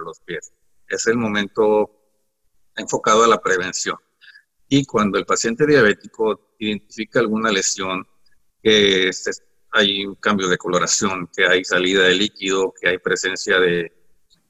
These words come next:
de, de piel, de piel engrosada, de, de salida de líquido, de pus, de sangre, que tiene una uña que está, pues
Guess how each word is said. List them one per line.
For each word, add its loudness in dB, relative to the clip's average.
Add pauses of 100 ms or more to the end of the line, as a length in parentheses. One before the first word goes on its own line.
(220)
de, -4
de 2
piel, 0
de -2
piel -2
engrosada, 2
de, -4 (580)
de -6 (320)
salida 2
de 6
líquido, -2
de 0
pus, -6
de -2
sangre, 2 (540)
que -6
tiene -2
una 2
uña 2
que 2
está, 0 (680)
pues -2